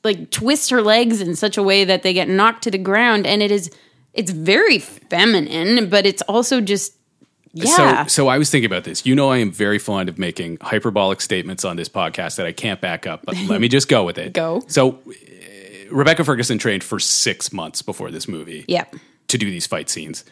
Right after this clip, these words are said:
Speaker 2: She looks like a fighter in this movie.
Speaker 1: Yes.
Speaker 2: Has there been a better martial arts performance by an actor who was not primarily a martial artist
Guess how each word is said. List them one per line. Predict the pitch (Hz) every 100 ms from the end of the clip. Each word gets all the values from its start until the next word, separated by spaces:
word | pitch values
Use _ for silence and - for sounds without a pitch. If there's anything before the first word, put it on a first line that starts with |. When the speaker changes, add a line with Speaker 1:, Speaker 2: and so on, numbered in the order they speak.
| _ _ _ _
Speaker 2:
She | - 127
looks | 110 113 131 139 - -
like | 117 104
a | 107 98
fighter | - - 120 110 95 87
in | - 98
this | 87 -
movie. | 92 78 -
Speaker 1:
Yes. | 185 - - - - _ _ _ _
Speaker 2:
Has | - - 135 143 160 151 - _
there | 110 110 101 104 101 _ _
been | 104 85 82 78 - _ 92
a | 92 85 - _ _ -
better | 117 110 120 165 208 _ _ _ _ -
martial | 101 110 131
arts | 123 127
performance | - 131 101 85 87 -
by | 90
an | 82
actor | 90 92 - 98
who | -
was | 90 85
not | 101 98 98 - _ -
primarily | - 104 101 98 101 107 123 131 131
a |
martial | 110 110 - 104
artist | 76 82 - -